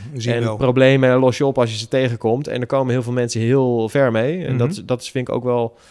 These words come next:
Speaker 2: zeker als start-up moet je dat ook wel een beetje hebben, omdat je een beetje in het diepe moet springen en of, gewoon maar hopen dat je kan zwemmen.
Speaker 1: Ja.
Speaker 2: En dan erachter komen dat het net lukt of net niet lukt. Ehm, dat, dat is er echt onderdeel
Speaker 1: Ja.
Speaker 2: van. Ehm,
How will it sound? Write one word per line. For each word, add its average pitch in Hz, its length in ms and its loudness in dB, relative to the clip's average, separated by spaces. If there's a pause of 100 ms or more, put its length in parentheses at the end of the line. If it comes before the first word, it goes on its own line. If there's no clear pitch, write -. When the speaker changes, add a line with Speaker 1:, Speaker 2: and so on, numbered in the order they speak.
(360)
Speaker 2:
zeker - 320 -2
als - 100 -6
start-up 127 420 -2
moet 120 160 -4
je 131 60 -6
dat 120 140 -2
ook 113 140 -2
wel 120 100 -4
een 117 80 -4
beetje 113 300 -4
hebben, 120 280 -4
omdat 123 320 -8
je 127 80 -6
een 120 80 -6
beetje 117 520 -4
in 117 60 -4
het 110 100 -6
diepe 127 200 -6
moet 117 140 -6
springen 117 420 -4
en 113 220 -6
of, 107 160 -8
gewoon 117 240 -8
maar 113 100 -4
hopen 110 240 -4
dat 113 120 -8
je - 60 -16
kan 117 120 -6
zwemmen. 131 460 -6
Speaker 1:
Ja. 95 180 -8 (360)
Speaker 2:
En 110 140 -10
dan 113 120 -6
erachter 107 240 -8
komen 110 220 -4
dat 107 120 -4
het 104 200 -6
net 117 240 -2
lukt 113 260 -2
of 104 120 -12
net 113 180 -2
niet 120 200 -2
lukt. 151 360 -4 (1040)
Ehm, 107 680 -6
dat, 120 180 -2
dat 131 180 0
is 143 140 -2
er 131 100 0
echt - 180 -4
onderdeel 139 360 -2
Speaker 1:
Ja. 107 60 -6
Speaker 2:
van. 143 300 -4 (640)
Ehm, 110 1080 -4